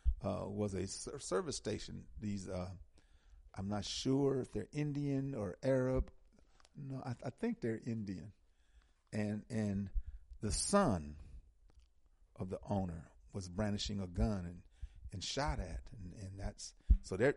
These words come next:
their, their service station was burned. Not burnt down, but it, it remodeled and came back, and the, the father, um, had all kinds of apologies to the community 'cause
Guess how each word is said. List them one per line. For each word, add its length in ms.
their, 180
their 180
service 280
station 300
was 100
burned. 540
Not 240
burnt 240
down, 340
but 120
it, 180
it 80
remodeled 600
and 140
came 260
back, 280
and 200
the, 320
the 80
father, 560
um, 260
had 160
all 120
kinds 320
of 60
apologies 640
to 140
the 100
community 640
'cause 320